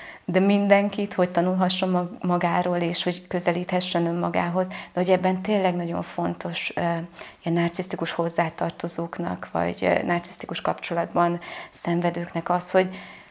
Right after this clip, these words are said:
rájöjjenek, hogy mi az ő saját valóságuk, mert idővel annyira a másik valósága írja felül őket, hogy ahhoz nagyon sokszor kell egy segítői kapcsolat, hogy az ő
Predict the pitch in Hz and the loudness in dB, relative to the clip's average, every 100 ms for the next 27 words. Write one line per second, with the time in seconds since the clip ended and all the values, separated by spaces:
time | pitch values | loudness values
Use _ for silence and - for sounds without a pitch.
0 | - 208 185 170 170 175 170 180 180 175 | -4 4 4 6 4 2 2 0 2 0
1 | 175 175 170 - 170 170 165 - - 180 | -2 -4 -2 -2 -2 -2 -4 -4 -2 -2
2 | - - - 180 180 185 175 180 180 185 | -2 -2 -2 -4 -4 -2 0 0 -2 0
3 | 185 185 180 185 214 185 165 165 170 175 | 0 2 2 2 2 2 2 0 -2 -2
4 | - 170 170 - 170 - 170 175 170 170 | 0 -2 0 0 0 -2 -2 -2 -2 -2
5 | 160 156 160 - 196 196 - 170 185 190 | -2 -4 -2 -2 0 -2 -2 -2 -2 0
6 | 185 185 180 - 175 170 - 175 175 175 | 0 0 -4 -2 -2 -2 2 4 4 0
7 | - - - - 180 - 175 180 - 175 | -8 -14 -18 -6 -2 0 0 -2 0 -2
8 | 170 170 - - 156 175 185 - 180 175 | 2 0 0 0 2 4 2 0 -2 -2
9 | 180 180 175 | 0 2 0